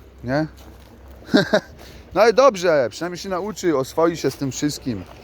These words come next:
tak? Tak jak będzie chciała porobić, tak jak, tak sobie porobi. No, więc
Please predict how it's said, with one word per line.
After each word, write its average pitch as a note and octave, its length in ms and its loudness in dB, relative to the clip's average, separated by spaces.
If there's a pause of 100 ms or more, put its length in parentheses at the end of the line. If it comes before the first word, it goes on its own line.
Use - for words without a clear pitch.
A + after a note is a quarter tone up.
(500)
tak? C#3+ 260 4 (1500)
Tak C3+ 100 6
jak C#3+ 100 2
będzie C#3+ 200 -2
chciała D#3 260 4
porobić, D3+ 440 0
tak D3+ 160 -2
jak, C#3 100 -6 (120)
tak D3 160 -4
sobie C#3+ 180 -2
porobi. C#3+ 560 2 (3250)
No, E2+ 280 0 (220)
więc G#2+ 180 -8